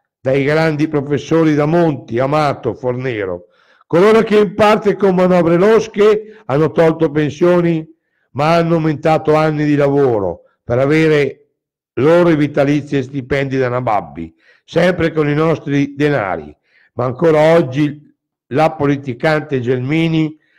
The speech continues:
dopo con parole sue contro l'attuale governo,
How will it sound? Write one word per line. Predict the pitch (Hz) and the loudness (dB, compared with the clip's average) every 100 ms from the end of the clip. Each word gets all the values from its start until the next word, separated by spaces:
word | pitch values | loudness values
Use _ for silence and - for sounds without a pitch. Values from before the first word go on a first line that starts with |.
| _ _ | _ _
dopo | 170 185 175 175 | 2 2 0 0
con | 165 151 | -2 -2
parole | 147 156 170 165 143 | 0 2 4 2 0
sue | - 170 160 | 0 2 2
contro | - 165 165 156 | 0 0 0 0
l'attuale | 147 139 147 156 160 135 | -2 -2 0 2 2 0
governo, | 143 147 143 131 127 113 | 0 2 0 -2 -6 -8